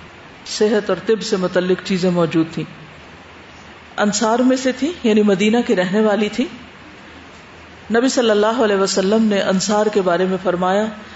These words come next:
"انصار میرے جان و جگر ہیں"، یعنی اتنی محبت کا اظہار کیا ان کے لیے۔ "ان قریب لوگ زیادہ ہوں گے"، یعنی آبادی بڑھ جائے گی، "اور یہ تعداد میں کم ہوں گے باقی لوگوں کے مقابلے میں۔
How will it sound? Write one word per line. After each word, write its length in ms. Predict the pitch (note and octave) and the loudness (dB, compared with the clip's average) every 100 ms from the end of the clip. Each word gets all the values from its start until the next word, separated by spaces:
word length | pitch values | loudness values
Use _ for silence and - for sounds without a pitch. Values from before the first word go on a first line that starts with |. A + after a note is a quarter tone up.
| - - - - - | -20 -20 -20 -12 -2
"انصار 580 | G3 G3+ - A#3 B3 A#3 | 0 0 0 2 2 2
میرے 400 | A3+ G#3 G3+ F#3 | 2 2 2 2
جان 320 | F3+ F#3+ G3 | 2 2 2
و 60 | |
جگر 320 | G3 E3+ D#3+ F#3 | 2 2 0 0
ہیں"، 220 | E3+ D3+ - - - - - - - - - - - - | -2 -8 -10 -18 -20 -20 -20 -20 -20 -20 -20 -20 -20 -8
یعنی 180 | G3 G#3+ | -2 0
اتنی 220 | G#3+ A3 | 0 0
محبت 540 | A#3+ F3+ F#3 F3+ B3 A#3 | 2 2 0 0 0 0
کا 60 | |
اظہار 300 | G3+ E3+ F3+ F3 | -2 0 -2 -2
کیا 180 | F3+ E3+ | 0 0
ان 140 | E3 | 0
کے 140 | F3+ E3+ | -2 -4
لیے۔ 200 | D#3 D3+ - - - - - - - - - - | -4 -6 -12 -20 -20 -20 -20 -20 -20 -20 -16 -4
"ان 140 | A3+ A#3+ | -2 2
قریب 360 | B3 C4+ D4+ A3+ | 2 2 2 4
لوگ 240 | A#3 B3 | 4 4
زیادہ 440 | G#3 F3 F#3 F#3 | 0 0 0 2
ہوں 280 | A3 F#3+ E3 | 0 0 0
گے"، 100 | D#3+ D3+ - - | -2 -6 -10 -4
یعنی 180 | B3+ C#4 | 0 2
آبادی 400 | A3+ G3 G3+ A#3+ | 2 2 0 2
بڑھ 200 | G3+ G3+ | 2 2
جائے 240 | G3 F3 D#3 | 2 0 0
گی، 120 | D#3+ - - - - - | -6 -12 -18 -20 -12 -2
"اور 140 | C4+ | 0
یہ 220 | C4 D#4+ D#4+ | 2 2 2
تعداد 400 | A3+ G3+ G#3 G#3+ | 0 2 2 2
میں 180 | A3 A3 | 0 0
کم 220 | G3+ G3 | 0 0
ہوں 160 | F3 F3 D#3 | 2 0 -2
گے 100 | D#3 - - - - - - - - G3 | -4 -6 -18 -20 -20 -20 -20 -20 -8 -4
باقی 280 | F#3 G3 | -2 0
لوگوں 280 | F#3+ F#3 F#3 | 2 2 0
کے 100 | F3+ | -2
مقابلے 480 | F3 - E3+ D#3 D#3+ | -4 -2 -2 0 -2
میں۔ 120 | D#3 | -2